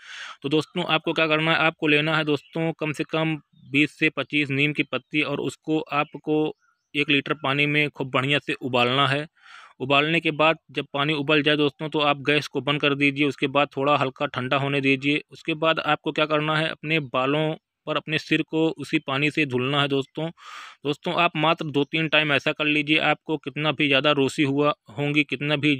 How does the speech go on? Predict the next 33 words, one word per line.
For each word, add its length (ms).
जूं 200
होंगी 240
दोस्तों, 360
सब 320
अपने 380
आप 260
निकल 260
के 140
भाग 240
जाएंगी, 380
आप 220
मर 160
जाएंगे 300
उसी 220
में। 160
तो 60
दोस्तों, 560
आप 500
एक 200
बार 160
इसका 260
इस्तेमाल 480
ज़रूर 240
करें। 220
अगर 260
आपको 340
रूसी 300
की 140
दिक्कत 380
है, 80
अगर 180
आपको 280
डैंड्रफ 440